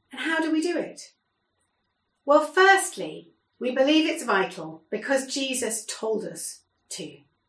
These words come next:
In John's Gospel, chapter thirteen, verses thirty-four to thirty-five, Jesus said, "A new command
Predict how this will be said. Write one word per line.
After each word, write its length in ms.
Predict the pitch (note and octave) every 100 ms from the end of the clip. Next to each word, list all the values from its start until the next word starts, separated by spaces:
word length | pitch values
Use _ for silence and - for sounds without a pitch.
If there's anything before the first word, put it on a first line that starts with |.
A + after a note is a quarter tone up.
| _ _ _ _ _ _
In 160 | B3+ C#4+
John's 320 | E4 E4 D#4+
Gospel, 600 | A3 - - D#3+ F3+ - _ _ _
chapter 320 | A3 - A3
thirteen, 600 | - G3+ F#3+ G#3+ G#3+ G#3+
verses 320 | G3 F3+ -
thirty-four 560 | - G#3 G#3 - G3+ F#3
to 100 | F#3+
thirty-five, 840 | G3+ F#3 G3 - C4+ G3 E3 E3 - _ _ _ _
Jesus 400 | - C#4 C#4 C4
said, 300 | - B3 A#3+ - _ _ _ _ _ _
"A 140 | B3+ C4
new 320 | C#4+ D#4 -
command 600 | C4 A#3 F3+ E3 D#3+